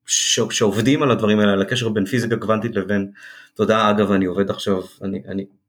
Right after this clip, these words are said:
מתחיל לעבוד על דוקטורט בהקשר הספציפי הזה, בטכניון, אה, מתחילים להבין שה-,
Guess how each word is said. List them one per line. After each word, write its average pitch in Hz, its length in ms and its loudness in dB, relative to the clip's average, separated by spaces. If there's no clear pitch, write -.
מתחיל - 260 -2
לעבוד 95 200 2
על 98 100 0
דוקטורט 98 460 2
בהקשר 87 340 0
הספציפי 117 520 -2
הזה, 175 180 4
בטכניון, 151 920 2
אה, 95 340 4
מתחילים 117 440 0
להבין 147 760 2
שה-, 92 480 0